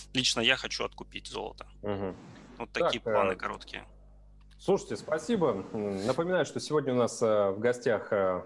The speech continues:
Speaker 2: были двое Виталий, Шевченко и Кухта. Соответственно, мы разбирали, можно сказать, три актива, ребят, да? Доллар, а, евро-доллар, а, подождите, э, фунт-доллар, евро-доллар и фондовый рынок С Ш А. Напоминаю, что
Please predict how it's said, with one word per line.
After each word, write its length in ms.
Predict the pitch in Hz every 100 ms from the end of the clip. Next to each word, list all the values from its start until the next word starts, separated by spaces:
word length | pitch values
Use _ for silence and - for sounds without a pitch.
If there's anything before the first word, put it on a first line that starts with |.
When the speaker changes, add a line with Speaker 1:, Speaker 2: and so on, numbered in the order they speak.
| -
Speaker 2:
были 400 | 107 104 87 -
двое 280 | 113 123 107
Виталий, 600 | 113 180 175 165 147 -
Шевченко 580 | - 147 - 117 107 101
и 180 | 101 104
Кухта. 380 | - 165 - 120
Соответственно, 560 | 123 113 131 - 120
мы 120 | 131
разбирали, 600 | 123 117 123 123 107 92 - - - -
можно 160 | 185
сказать, 220 | - 160 -
три 140 | 190
актива, 500 | 180 - 117 87 82 -
ребят, 260 | 98 92 87
да? 140 | 123
Доллар, 560 | 104 107 202 190 185 - - _
а, 140 | 107 98
евро-доллар, 840 | 98 156 165 175 156 180 175 175 -
а, 80 | -
подождите, 560 | 127 139 135 104 90 -
э, 340 | 101 98 95 92
фунт-доллар, 760 | - 185 180 - 110 107 90 87
евро-доллар 760 | 95 117 196 180 123 110 98 87 -
и 240 | - 143 143
фондовый 460 | 143 143 143 143
рынок 220 | 139 104 92
С 100 | 107
Ш 200 | - 95
А. 20 |
Напоминаю, 480 | 98 113 131 147 120
что 440 | - - 107 92